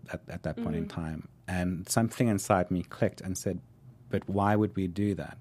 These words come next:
Speaker 1: If, is there something wrong with what we're doing?"
Speaker 2: Mm-hmm.
Speaker 1: You know, I mean, obviously, but you
Speaker 2: Right.
Speaker 1: don't realize because you're a kid. And, um,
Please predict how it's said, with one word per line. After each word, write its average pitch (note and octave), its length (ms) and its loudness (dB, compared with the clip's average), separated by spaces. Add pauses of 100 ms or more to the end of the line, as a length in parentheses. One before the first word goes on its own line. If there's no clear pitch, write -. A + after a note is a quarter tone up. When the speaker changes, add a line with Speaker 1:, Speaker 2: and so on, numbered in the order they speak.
Speaker 1:
If, - 180 -8
is G#2 180 0
there G2 140 2
something G2+ 640 2
wrong F2 440 4
with E2 180 -4
what E2 180 0
we're E2 160 -2
doing?" D#2+ 360 -4 (280)
Speaker 2:
Mm-hmm. F#3+ 400 -8
Speaker 1:
You F2 60 0
know, D#2+ 160 -4 (220)
I F#2 60 -2
mean, F2+ 300 0
obviously, G#2+ 540 0 (460)
but F2+ 140 0
you G#2 60 6
Speaker 2:
Right. G2+ 100 8
Speaker 1:
don't G2 160 4
realize F2 380 2
because - 340 -8
you're D#2+ 140 -4
a D2+ 60 -8
kid. - 280 -4 (800)
And, F#2 500 6
um, F2 680 4